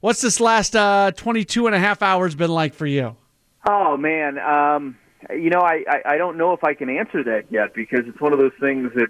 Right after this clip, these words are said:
Speaker 2: it's, I think I, I'll have a better perspective on it, you know, a couple of weeks from now. It was a, it was a really cool, um, moment last night, and then all the moments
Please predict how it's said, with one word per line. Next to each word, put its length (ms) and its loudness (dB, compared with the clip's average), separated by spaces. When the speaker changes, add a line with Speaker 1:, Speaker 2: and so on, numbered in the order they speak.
Speaker 2:
it's, 160 -2
I 20 0
think 160 -4
I, 100 4
I'll 200 0
have 220 -2
a 80 -4
better 340 0
perspective 720 -2
on 220 2
it, 200 0
you 100 -10
know, 100 2
a 40 0
couple 280 -4
of 60 -10
weeks 280 -4
from 160 -4
now. 260 2
It 80 0
was 220 0
a, 320 4
it 40 2
was 120 -4
a 60 -4
really 280 -2
cool, 420 6
um, 720 -2
moment 540 2
last 400 -2
night, 460 -2
and 260 -6
then 260 -6
all 240 4
the 120 -8
moments 340 -4